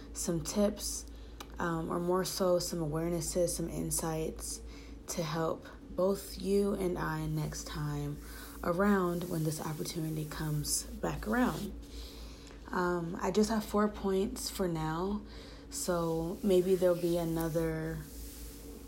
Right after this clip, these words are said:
part two to this. Um, I think this episode will be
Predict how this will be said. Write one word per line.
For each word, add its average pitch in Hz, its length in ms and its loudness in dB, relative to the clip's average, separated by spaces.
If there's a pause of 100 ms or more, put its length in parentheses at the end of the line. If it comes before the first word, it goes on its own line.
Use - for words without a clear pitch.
part - 280 2
two 165 180 2
to 180 140 2
this. 208 580 2
Um, 160 480 -2
I 175 60 -4
think 165 280 0
this 151 320 -2
episode 165 440 -2
will 160 120 -4
be 156 480 -2